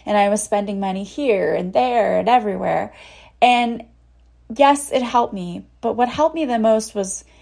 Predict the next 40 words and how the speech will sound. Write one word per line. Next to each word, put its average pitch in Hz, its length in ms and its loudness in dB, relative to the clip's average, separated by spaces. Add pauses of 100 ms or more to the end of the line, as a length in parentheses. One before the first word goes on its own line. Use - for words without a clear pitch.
(160)
working 254 280 0
with 285 160 2
a 214 80 0
coach 220 400 -2
who 220 100 -6
had 202 400 -2
all 226 360 2
the 220 160 -4
tools 208 760 -2 (520)
at 214 240 2
her 220 160 -2
disposal, 208 580 -2
and 185 80 -2
this 208 160 -4
was 196 140 -6
a 190 40 -4
different 185 380 -4
coach, 220 400 -6 (600)
who 254 160 0
had 240 200 4
everything 247 540 2
right 214 260 -4
there 214 300 2
and 185 200 -6
who 214 120 -4
was 214 160 2
able 226 240 2
to 214 100 -8
help 220 260 0
me 185 140 -6
and 185 140 -6
say, 190 180 -2
"This 233 220 -2
is 277 100 -6
what 262 140 -4
you 233 100 -4
need 220 200 -4
to 208 40 -8
be 190 140 -10
doing." - 480 -8